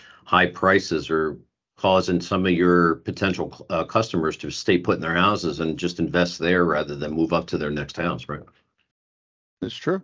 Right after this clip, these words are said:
Speaker 2: right? I mean, I, look, I have, I have equity in my home, but I'm not gonna go buy another home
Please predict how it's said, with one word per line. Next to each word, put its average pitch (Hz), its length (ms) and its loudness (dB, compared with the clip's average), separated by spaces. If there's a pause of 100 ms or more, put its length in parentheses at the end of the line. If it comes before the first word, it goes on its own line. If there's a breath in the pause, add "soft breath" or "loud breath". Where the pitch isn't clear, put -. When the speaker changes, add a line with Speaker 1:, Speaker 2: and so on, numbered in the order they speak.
Speaker 2:
right? 127 180 -2
I 110 40 -2
mean, 110 120 0
I, 120 80 4
look, 110 240 0
I 107 80 2
have, 127 180 0 (360 soft breath)
I 110 60 0
have 113 120 2
equity 110 360 2
in 104 80 0
my 98 180 0
home, 104 260 -2
but 107 140 -2
I'm 107 60 0
not 113 140 2
gonna 104 180 -2
go 104 100 0
buy 104 200 4
another 101 260 0
home 107 280 2